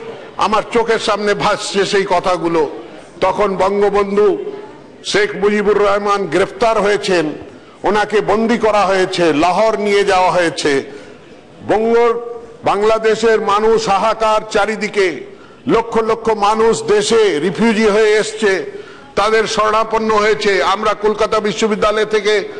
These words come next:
আমি তখন ছাত্র পরিষদ করি, ছাত্র পরিষদ দ্বারা আমরা ক্যাম্প লাগাই, তাদেরকে রিসিভ করি, তাদের খাওয়া দাওয়ার ব্যবস্থা করি, তাদের থাকার ব্যবস্থা করি, মেডিকেল ক্যাম্প লাগাই।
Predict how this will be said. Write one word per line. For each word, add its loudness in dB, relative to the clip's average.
আমি 0
তখন 2
ছাত্র -2
পরিষদ 0
করি, -2
ছাত্র -2
পরিষদ 0
দ্বারা 0
আমরা 0
ক্যাম্প -2
লাগাই, 0
তাদেরকে 0
রিসিভ 0
করি, 0
তাদের 0
খাওয়া 0
দাওয়ার 2
ব্যবস্থা 0
করি, 0
তাদের 0
থাকার -2
ব্যবস্থা 0
করি, -2
মেডিকেল 0
ক্যাম্প -2
লাগাই। 0